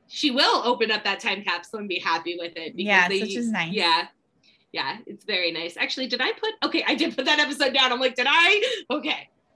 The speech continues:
Speaker 2: Mm-hmm.
Speaker 1: All right, I can talk about that episode forever, but we need to move on.
Speaker 2: Yeah.
Speaker 1: Because this next one is,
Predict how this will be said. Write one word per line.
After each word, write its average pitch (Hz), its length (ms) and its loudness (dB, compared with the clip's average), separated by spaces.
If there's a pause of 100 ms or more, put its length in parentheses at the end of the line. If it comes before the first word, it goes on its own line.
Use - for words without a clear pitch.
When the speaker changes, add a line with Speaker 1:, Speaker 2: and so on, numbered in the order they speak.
(120)
Speaker 2:
Mm-hmm. 185 440 -8 (720)
Speaker 1:
All 254 80 2
right, 233 120 2
I 240 120 2
can 339 100 -2
talk 320 160 0
about 262 120 -2
that 247 120 2
episode 233 320 -6
forever, 175 320 -6
but 185 80 -6
we 190 80 -4
need 190 140 -4
to 175 120 -10
move 170 120 -6
on. 156 160 -4 (180)
Speaker 2:
Yeah. 190 280 -2
Speaker 1:
Because 330 300 2
this 370 160 -2
next 294 220 0
one 254 340 2
is, 233 400 4